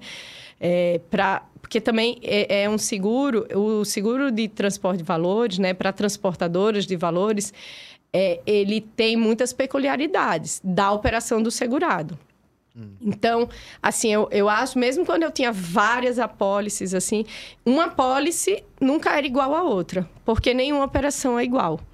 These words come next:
Speaker 1: Então, você tem que adaptar, é,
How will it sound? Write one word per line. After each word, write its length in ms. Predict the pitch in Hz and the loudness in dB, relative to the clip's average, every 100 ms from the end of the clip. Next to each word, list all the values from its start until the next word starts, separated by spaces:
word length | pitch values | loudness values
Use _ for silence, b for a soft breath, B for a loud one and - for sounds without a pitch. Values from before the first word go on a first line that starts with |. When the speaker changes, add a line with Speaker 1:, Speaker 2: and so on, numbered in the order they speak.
| B B B B | B B B B
Speaker 1:
Então, 320 | 220 - 240 | -4 0 2
você 240 | 233 247 - | 2 -2 -2
tem 160 | 262 | -2
que 100 | 254 | 0
adaptar, 840 | 262 240 - - - 220 226 247 240 - _ | 0 2 0 -4 0 2 2 0 -4 -12 _
é, 600 | 202 196 190 185 175 107 | 0 2 2 2 0 -2